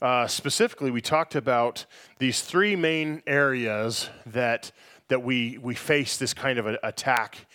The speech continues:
in our life, um, that are laid out in this passage here in Ephesians two. Um,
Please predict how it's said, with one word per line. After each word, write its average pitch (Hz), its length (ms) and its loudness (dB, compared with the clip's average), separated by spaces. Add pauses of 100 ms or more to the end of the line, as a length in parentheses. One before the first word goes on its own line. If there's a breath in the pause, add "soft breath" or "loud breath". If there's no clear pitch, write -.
(220 loud breath)
in 120 120 0
our 113 160 0
life, 104 540 -2 (340 loud breath)
um, 110 280 0
that 117 120 2
are 110 160 2
laid 131 320 2
out 135 260 0
in 120 120 -4
this 117 220 -2
passage 131 560 0
here 139 240 2
in 120 80 -2
Ephesians 113 580 -4
two. 123 360 0 (840 soft breath)
Um, 104 440 -2